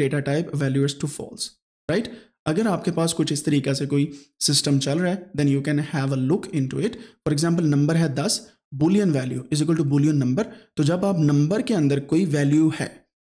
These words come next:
तो ये ऑटोमेटिकली ट्रू में कन्वर्ट हो जाएगा, ठीक है। और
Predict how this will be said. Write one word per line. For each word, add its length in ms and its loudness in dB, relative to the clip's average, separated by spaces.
तो 60 2
ये 80 4
ऑटोमेटिकली 580 2
ट्रू 340 2
में 120 2
कन्वर्ट 320 -2
हो 100 -8
जाएगा, 300 -10
ठीक 160 -2
है। 100 -2
और 80 0